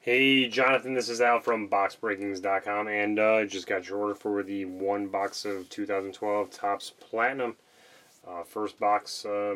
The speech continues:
breaking into for Platinum, so it's gotta be a good one, like I said in the email. And, um, let's do a quick time check. It is now eleven twenty-six P M East Coast time, September twenty-first, just a few minutes after I sent you out that email about the break.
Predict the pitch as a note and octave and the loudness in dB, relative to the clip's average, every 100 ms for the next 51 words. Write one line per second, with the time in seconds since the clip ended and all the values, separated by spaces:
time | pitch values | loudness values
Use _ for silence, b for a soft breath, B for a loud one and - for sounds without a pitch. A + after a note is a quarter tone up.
0 | F#2 G2 G#2 - G#2 G2+ - A2+ A2 A2+ | -4 -2 -2 -2 -6 -6 -6 -6 -4 -4
1 | - - G2 F#2 - G#2+ A2+ B2+ B2 - | -8 -8 -6 -6 -6 -4 -2 -6 -8 -8
2 | G2 F#2 F2+ D#2+ G2+ F#2+ F#2 F#2 F#2+ F#2+ | -4 -2 -4 -6 -8 -6 -6 -6 -6 -6
3 | F#2 F#2+ - F#2+ F#2 G2+ A2 A2 _ b | -6 -8 -6 -8 -6 -6 -4 -8 _ b
4 | b b b _ F#2+ E2+ E2+ F2 F2 E2+ | b b b _ -18 -14 -10 -8 -8 -10
5 | E2+ D2+ _ _ F#2+ - F2 - F#2+ - | -14 -20 _ _ -16 -10 -10 -8 -10 -4
6 | G2 F#2 G#2 F#2 F#2+ F2 G#2+ B2+ C3 G#2 | -4 -2 -4 -4 -6 -2 2 4 2 -2
7 | F#2+ G2 F#2+ G2 G2 - G#2 - A2 A#2+ | -2 -2 -2 -2 -2 -2 -6 -4 -2 0
8 | C#3 G2+ - G2 - C3+ D#3 - b b | -2 -6 -2 -2 0 -2 -2 -10 b b
9 | b b - B2+ - B2 A2 B2 A2 - | b b -4 -2 2 2 2 0 -2 -2
10 | C3 - A2 G#2 A2 A2+ G#2+ - _ _ | -4 -4 -18 -10 0 0 0 -10 _ _
11 | - - G#2+ G2+ G2 G#2 G2 G2+ F#2+ - | -20 -10 -4 -4 -4 -6 -6 -4 -6 -6
12 | G#2 - G2+ F#2+ G#2 G2+ G#2 G#2 G#2 G#2+ | -8 -6 -6 -2 -2 0 0 2 2 0
13 | G2+ - A#2 A#2+ | -4 -2 2 2